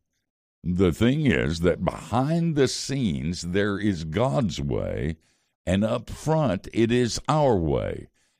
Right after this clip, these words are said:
And if we do it our way, even if it feels right, it's the wrong way, and it leads to death and darkness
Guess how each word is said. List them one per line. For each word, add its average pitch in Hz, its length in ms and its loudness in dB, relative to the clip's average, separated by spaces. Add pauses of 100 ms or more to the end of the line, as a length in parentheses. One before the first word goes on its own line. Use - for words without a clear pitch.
(100)
And 95 140 0
if 82 180 0
we 80 200 2
do 131 420 2
it - 300 -2
our 147 260 0
way, 78 500 2
even 151 380 0
if 156 180 0
it 113 200 2
feels 101 600 0
right, 69 800 0 (560)
it's - 320 -2
the 90 180 -4
wrong 104 560 4
way, 58 460 -2 (380)
and 71 160 -4
it 62 140 -4
leads 92 680 0
to 65 180 -2
death 90 580 0
and 69 300 -4
darkness 80 720 0